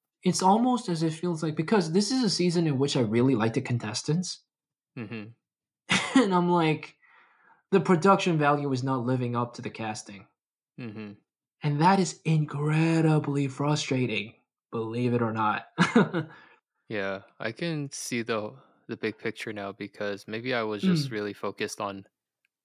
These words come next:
Speaker 2: in that moment in time when I was watching it, and just
Speaker 1: I
Speaker 2: kinda
Speaker 1: mean, I
Speaker 2: looking
Speaker 1: think it's
Speaker 2: back on it.
Speaker 1: like, like, if you enjoyed the episode, I don't wanna take away from it or anything.
Speaker 2: Of
Speaker 1: It's
Speaker 2: course,
Speaker 1: just
Speaker 2: of
Speaker 1: like,
Speaker 2: course.
Speaker 1: um,
Speaker 2: Yeah.
Speaker 1: yeah,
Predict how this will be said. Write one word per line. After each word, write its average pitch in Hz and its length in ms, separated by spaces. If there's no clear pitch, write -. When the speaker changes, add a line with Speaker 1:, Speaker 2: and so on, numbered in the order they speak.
Speaker 2:
in 110 160
that 104 240
moment 101 400
in 92 80
time 95 400
when 101 120
I 95 60
was 95 140
watching 98 400
it, 101 140
and 98 320
just - 100
Speaker 1:
I 370 60
Speaker 2:
kinda 415 100
Speaker 1:
mean, 349 100
I - 40
Speaker 2:
looking 403 240
Speaker 1:
think 233 120
it's - 100
Speaker 2:
back 147 120
on 117 120
it. - 40
Speaker 1:
like, - 220
like, 170 420
if 190 120
you 359 140
enjoyed 160 400
the 135 120
episode, 123 400
I 113 80
don't 131 140
wanna 113 160
take 127 280
away 107 260
from 104 260
it 107 180
or 123 140
anything. 110 460
Speaker 2:
Of 151 80
Speaker 1:
It's 131 100
Speaker 2:
course, 156 240
Speaker 1:
just - 20
Speaker 2:
of 165 60
Speaker 1:
like, 147 100
Speaker 2:
course. 127 240
Speaker 1:
um, 123 340
Speaker 2:
Yeah. 110 220
Speaker 1:
yeah, 151 320